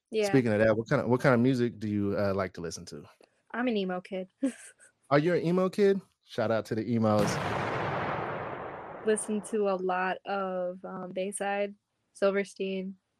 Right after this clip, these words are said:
Speaker 1: uh,
Speaker 2: Okay.
Speaker 1: Hawthorne Heights. <laughs>
Speaker 2: Mm.
Speaker 1: Shit, what
Speaker 2: Wh-
Speaker 1: else do I listen to?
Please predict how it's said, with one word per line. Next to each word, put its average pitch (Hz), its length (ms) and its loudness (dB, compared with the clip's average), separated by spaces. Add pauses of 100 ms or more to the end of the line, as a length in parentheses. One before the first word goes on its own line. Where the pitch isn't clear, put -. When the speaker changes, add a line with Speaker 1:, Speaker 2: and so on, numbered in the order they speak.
(480)
Speaker 1:
uh, 185 240 -6
Speaker 2:
Okay. 185 120 -4
Speaker 1:
Hawthorne 185 380 -4
Heights. 180 480 -4
<laughs> - 40 -14 (800)
Speaker 2:
Mm. 143 300 -20 (760)
Speaker 1:
Shit, - 380 -4
what 190 100 -6
Speaker 2:
Wh- 202 40 -4
Speaker 1:
else 220 160 -8
do 190 60 -8
I 180 100 -10
listen 202 320 -16
to? 202 180 -12